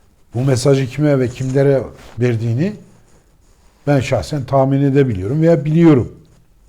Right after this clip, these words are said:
Ama asıl değerlendirmeyi kamuoyuna bırakmıştım.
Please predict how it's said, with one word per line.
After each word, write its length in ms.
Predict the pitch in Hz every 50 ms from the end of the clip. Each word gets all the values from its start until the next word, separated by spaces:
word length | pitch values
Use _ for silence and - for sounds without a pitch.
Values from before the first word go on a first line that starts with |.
| - - - - - _ _ _ _ _ _ _ - -
Ama 240 | - 113 120 113 117
asıl 300 | 139 127 - 170 165 135
değerlendirmeyi 880 | 139 139 131 123 123 120 120 120 113 113 117 113 120 139 175 185 180 - - - - - - - _ - _ -
kamuoyuna 500 | - 190 214 233 220 214 202 190 160 131
bırakmıştım. 540 | 127 107 95 - - 87 - - - 85